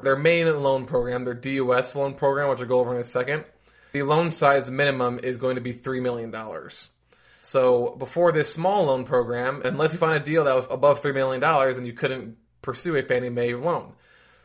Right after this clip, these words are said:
So they created this small loan program, which has a loan size as low as seven hundred and fifty thousand dollars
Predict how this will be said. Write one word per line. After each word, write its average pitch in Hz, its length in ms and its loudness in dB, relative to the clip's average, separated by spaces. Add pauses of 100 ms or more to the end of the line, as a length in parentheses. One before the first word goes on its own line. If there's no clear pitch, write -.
So - 100 -6
they 139 100 0
created 170 300 2
this 151 240 -2
small 156 340 0
loan 135 200 0
program, 123 600 -2 (440)
which 127 560 0 (140)
has 135 340 2
a 135 60 -2
loan 135 300 0
size 127 680 -2 (100)
as 127 160 -4
low 127 280 4
as 123 240 0
seven 135 260 0
hundred 131 320 -2
and 120 160 -10
fifty 139 280 -6
thousand 123 340 0
dollars 123 540 -6